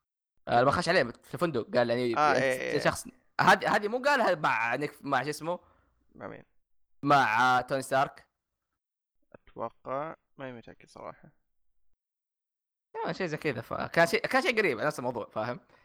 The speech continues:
Speaker 2: م-، م-، م. بس دقيقة، طيب، إذا ثيوري كان كذا، طيب، ليش، آه، اللي معك كانت كمان سكرول؟
Speaker 1: يا صح، هذيك، آه.
Speaker 2: وين هذه <laughs> كمان، يا؟
Speaker 1: يا. وهذيك برضو، هل هي راحت مع ال-،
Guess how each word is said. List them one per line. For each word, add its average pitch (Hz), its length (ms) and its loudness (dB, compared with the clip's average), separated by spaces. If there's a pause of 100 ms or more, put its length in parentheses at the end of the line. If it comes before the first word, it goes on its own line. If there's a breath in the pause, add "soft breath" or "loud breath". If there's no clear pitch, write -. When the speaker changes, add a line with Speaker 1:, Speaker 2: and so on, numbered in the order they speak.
Speaker 2:
م-، 135 40 -18
م-، 113 300 -18
م. 92 120 -20 (920 soft breath)
بس 190 140 -8
دقيقة، 339 220 -4
طيب، 160 200 -6
إذا 151 460 -6 (360)
ثيوري 175 420 -6
كان 135 180 -10
كذا، 123 200 -8
طيب، - 320 -10
ليش، - 300 -10
آه، 120 300 -4
اللي 113 200 -12
معك 117 300 -10
كانت 113 320 -10
كمان 110 220 -12
سكرول؟ 117 340 -14 (800)
Speaker 1:
يا 247 200 2
صح، - 360 -4
هذيك، 185 460 -4
آه. 131 280 -6 (140)
Speaker 2:
وين 165 280 -4
هذه 156 240 -8 (120)
<laughs> - 100 -16
كمان، 135 300 -14
يا؟ 139 140 -10
Speaker 1:
يا. 180 440 6 (880)
وهذيك 220 280 0
برضو، 196 280 -4
هل 196 180 2
هي 214 140 2
راحت 196 380 0
مع 139 160 2
ال-، 127 300 -6